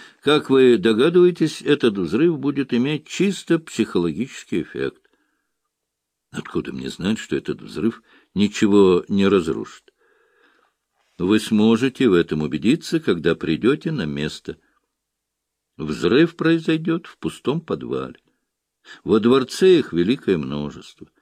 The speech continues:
Мы достали ключи от нужных дверей.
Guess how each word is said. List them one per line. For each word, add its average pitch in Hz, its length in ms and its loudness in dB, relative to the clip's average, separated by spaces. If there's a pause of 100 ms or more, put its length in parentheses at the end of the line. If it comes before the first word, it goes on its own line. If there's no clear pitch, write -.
(720)
Мы 226 220 4
достали 120 460 2
ключи 104 760 2
от 113 260 -2
нужных 87 500 2
дверей. 113 600 2